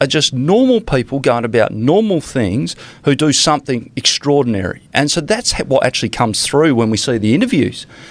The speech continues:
They, they look and feel like anyone that actually says, "I could be that."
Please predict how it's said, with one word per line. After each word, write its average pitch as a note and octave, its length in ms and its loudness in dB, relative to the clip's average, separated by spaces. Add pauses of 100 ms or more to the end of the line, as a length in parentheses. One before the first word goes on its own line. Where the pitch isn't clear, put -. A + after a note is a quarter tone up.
(100)
They, F#3+ 160 4
they G#3 220 -2
look G#3+ 460 -2 (120)
and D#3+ 180 0
feel A3 420 2
like C#3 360 2
anyone G3+ 520 2
that C#3+ 140 2
actually D#3 320 0
says, D#3 320 0 (240)
"I A#3+ 140 2
could A#3+ 320 -4
be B2 220 2
that." F#2 280 0